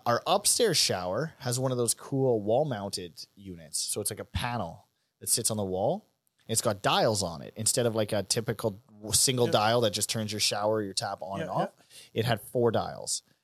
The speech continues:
Speaker 1: So top dial could turn the shower head above you on, so it was like a rain shower.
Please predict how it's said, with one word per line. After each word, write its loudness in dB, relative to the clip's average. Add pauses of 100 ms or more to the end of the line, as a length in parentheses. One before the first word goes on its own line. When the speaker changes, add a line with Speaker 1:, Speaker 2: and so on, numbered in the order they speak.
(220)
Speaker 1:
So -6
top 2
dial 4
could -10
turn 0
the 0
shower 4
head 0
above 0
you 2
on, 2
so 4
it 4
was 0
like 0
a 0
rain 0
shower. -2